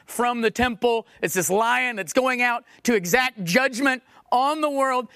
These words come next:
And do you remember how God marked out those for judgment in that story?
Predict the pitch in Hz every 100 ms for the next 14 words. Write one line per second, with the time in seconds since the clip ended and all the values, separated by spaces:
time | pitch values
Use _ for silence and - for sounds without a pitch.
0 | - 208 220 311 302 311 - - 247 220
1 | 240 262 208 214 247 254 262 269 233 254
2 | 254 202 226 208 240 233 - 240 247 254